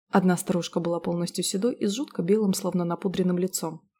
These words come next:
На ней было тёмно-коричневое платье с длинными рукавами и приколотой на груди миниатюрной брошью в виде хамелеона. Как сообщила баба Лида, её звали бабой Оксей, иначе – Оксаной Васильевной.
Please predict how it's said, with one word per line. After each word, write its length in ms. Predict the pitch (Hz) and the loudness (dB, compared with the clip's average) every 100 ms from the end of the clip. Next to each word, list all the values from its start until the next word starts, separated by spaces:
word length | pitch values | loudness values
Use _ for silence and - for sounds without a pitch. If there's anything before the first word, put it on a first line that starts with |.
| _ _ _ - | _ _ _ 6
На 140 | 202 | 10
ней 180 | 185 175 | 10 6
было 220 | 170 175 | 2 0
тёмно-коричневое 800 | 170 175 175 170 165 - 185 170 | 0 0 0 0 -2 -2 -2 -2
платье 360 | - 208 226 208 | -2 -2 0 -2
с 40 | |
длинными 360 | 180 196 196 185 | 2 4 6 4
рукавами 480 | 180 190 180 175 175 | 2 0 0 0 -2
и 120 | 185 | -4
приколотой 520 | 175 - 180 180 170 | -4 -2 -2 0 -2
на 80 | 165 | -2
груди 360 | 170 180 226 | 0 0 2
миниатюрной 600 | 233 208 214 208 262 214 180 | 4 4 4 0 -2 0 0
брошью 460 | 175 190 - 175 | 0 -4 -4 -4
в 20 | |
виде 200 | 160 170 | -4 -4
хамелеона. 640 | 175 180 175 175 165 165 165 _ _ _ _ | -2 -2 0 0 -2 -8 -12 _ _ _ _
Как 180 | - 180 | -4 -2
сообщила 420 | - 170 - 175 | 0 -2 0 0
баба 220 | 165 170 185 | 2 2 2
Лида, 260 | 247 220 | 2 0
её 160 | 214 247 | 0 0
звали 320 | 214 214 208 | 0 0 0
бабой 320 | 180 175 196 | 0 0 0
Оксей, 460 | - 185 - 185 185 - _ | 0 -2 -2 -6 -8 -14 _
иначе – 480 | - 175 170 190 233 - _ | -4 -2 -2 -2 -6 -8 _
Оксаной 400 | - - 285 254 | -10 -6 -2 0
Васильевной. 680 | 180 170 175 170 170 175 - | 0 0 0 0 -2 -6 -8